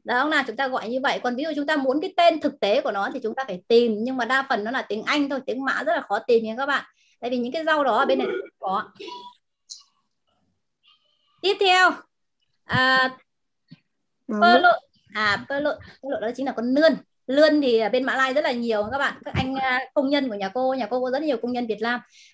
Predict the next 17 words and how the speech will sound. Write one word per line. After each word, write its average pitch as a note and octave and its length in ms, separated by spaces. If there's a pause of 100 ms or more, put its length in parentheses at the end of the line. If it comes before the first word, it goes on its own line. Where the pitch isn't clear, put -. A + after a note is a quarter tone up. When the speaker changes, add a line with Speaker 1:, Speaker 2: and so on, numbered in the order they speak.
Speaker 1:
Các D4 60
anh D#4 140
đi D#4 180
câu D4+ 240
lươn, D4 300 (380)
cái C#4+ 120
lươn D#4+ 180
ở G#3+ 60
bên B3 140
Việt, C4 200
à, A3 120
bên D4 180
này B3 140
nó A#3 120
rất F4+ 100
là D#4+ 100
to, D4+ 260